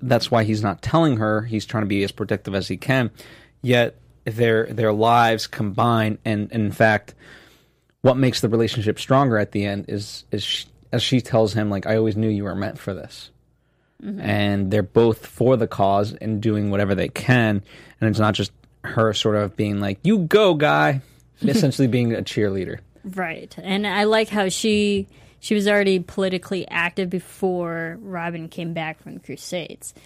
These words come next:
Speaker 2: Um, and she already knew what was right and what was wrong, uh, what the sheriff was doing. So I like how she was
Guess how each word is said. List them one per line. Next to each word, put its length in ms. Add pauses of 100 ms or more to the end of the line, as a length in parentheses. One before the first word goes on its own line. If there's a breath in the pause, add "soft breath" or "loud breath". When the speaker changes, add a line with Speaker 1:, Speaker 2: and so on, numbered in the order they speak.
(320 soft breath)
Speaker 2:
Um, 420
and 100
she 200
already 220
knew 180
what 160
was 120
right 200
and 260
what 120
was 160
wrong, 520
uh, 280
what 320
the 100
sheriff 460
was 180
doing. 240
So 160
I 220
like 300
how 180
she 240
was 340